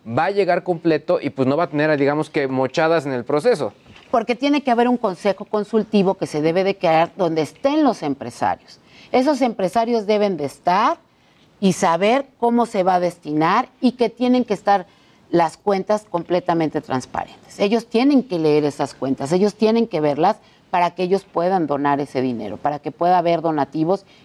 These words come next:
Speaker 2: y para que los atletas empiecen a crecer verdaderamente como se debe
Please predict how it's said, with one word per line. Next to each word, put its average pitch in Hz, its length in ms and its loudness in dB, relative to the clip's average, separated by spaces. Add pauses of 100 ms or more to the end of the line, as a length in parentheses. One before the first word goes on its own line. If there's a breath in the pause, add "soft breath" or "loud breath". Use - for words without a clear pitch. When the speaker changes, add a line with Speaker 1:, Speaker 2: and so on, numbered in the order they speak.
Speaker 2:
y 143 40 -18
para 156 240 0
que 147 100 -10
los 147 180 -6
atletas 160 440 -2
empiecen 147 420 -2
a 139 60 0
crecer 139 340 -6
verdaderamente 139 720 -2 (320 loud breath)
como 233 260 0
se 202 160 -2
debe 170 360 2